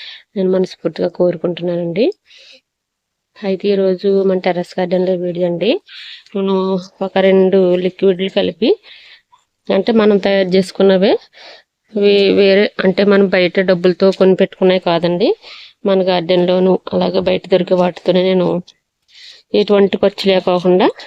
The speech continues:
ఆ రెండు లిక్విడ్లు కలిపి మొక్కలకి ఏ రకంగా ఇస్తానన్నది మీకు చూపిస్తానండి. అలానే హార్వెస్ట్ కూడా మనకి ఉన్నది. చక్కగా బీరకాయలు, వంకాయలు కూడా మనకి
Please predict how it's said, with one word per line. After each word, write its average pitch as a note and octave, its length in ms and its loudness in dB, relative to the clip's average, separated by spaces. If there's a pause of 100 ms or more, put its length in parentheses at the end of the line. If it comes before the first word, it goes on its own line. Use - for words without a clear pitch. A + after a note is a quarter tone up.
(140)
ఆ F#3 100 0
రెండు F#3+ 360 2
లిక్విడ్లు F#3 540 0 (680)
కలిపి F#3+ 360 0 (100)
మొక్కలకి F#3 440 0
ఏ - 100 4
రకంగా F3 380 0
ఇస్తానన్నది F3 580 2 (320)
మీకు F3+ 220 0 (100)
చూపిస్తానండి. F3 720 0 (720)
అలానే F3+ 320 2 (240)
హార్వెస్ట్ F3+ 560 -2
కూడా G3 240 2
మనకి F#3 320 0 (140)
ఉన్నది. F3+ 340 0 (640)
చక్కగా F#3+ 380 -2 (100)
బీరకాయలు, F3+ 560 2 (100)
వంకాయలు F3 440 -2 (100)
కూడా F#3 180 2 (360)
మనకి F#3 280 -8